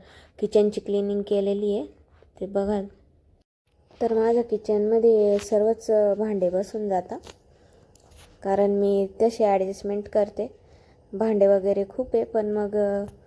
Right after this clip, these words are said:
ट्रॉल्यांमध्ये मी बरोबर ॲडजस्ट करते. तर कसे मी ॲडजस्ट केलेले आहे ते पण मी तुम्हाला दाखवणार आहे. तर अशा प्रकारे आता सर्वच घासून घेतलेले आहे मी ट्रॉल्या आणि टाईल्स पण बाकी होती एक साईडची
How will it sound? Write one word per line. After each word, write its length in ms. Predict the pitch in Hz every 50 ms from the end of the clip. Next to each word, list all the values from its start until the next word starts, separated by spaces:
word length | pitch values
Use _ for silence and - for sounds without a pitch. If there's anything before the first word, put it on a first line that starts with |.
| - - - _ - - - -
ट्रॉल्यांमध्ये 640 | 214 202 202 208 220 226 220 214 214 214 220 220
मी 180 | 214 202 196 190
बरोबर 360 | 190 196 196 202 202 214 214
ॲडजस्ट 420 | 208 208 196 190 202 196 - -
करते. 320 | - 202 196 196 - - - - - - - - _ _ _ _ _ _ _ _ _ _ _ _ _ - 214 196 -
तर 80 | 214
कसे 320 | 208 - 226 226 - - 233
मी 140 | 214 208
ॲडजस्ट 420 | 196 190 190 190 196 196 196 - -
केलेले 300 | 208 202 196 202 202 214
आहे 80 | 214
ते 200 | 208 214 208 208
पण 220 | 208 - - 214 208
मी 120 | 208 208
तुम्हाला 380 | 202 - 214 214 220 208 196 185
दाखवणार 500 | 185 190 196 196 - 220 202 196 196 196 202
आहे. 100 | 202 - - - _ _ _ - _ _ - _ _ - - - - _ _ _ _ _ _ - - - - - - _ _ _ _ _ _ _ _ -
तर 100 | 202 202
अशा 280 | 208 208 208 - 226 208
प्रकारे 420 | 214 202 196 190 - 196 196 190
आता 260 | 190 190 190 - 202
सर्वच 680 | 196 - - 208 202 202 202 202 202 202 202 - - - - -
घासून 420 | 202 214 214 208 208 - 190 185 190
घेतलेले 420 | 202 208 202 - 185 185 185 190
आहे 100 | 190 190
मी 140 | 190 185 180 180
ट्रॉल्या 340 | - 185 185 180 180 190 233 - - - - - - - - - - - - - -
आणि 200 | - 190 190 196
टाईल्स 420 | 190 196 208 202 202 202 202 202 -
पण 160 | 226 220 220
बाकी 280 | 220 220 220 220 -
होती 260 | 226 233 220 - - 196
एक 220 | 202 196 196 -
साईडची 460 | - - 208 190 185 185 - - 208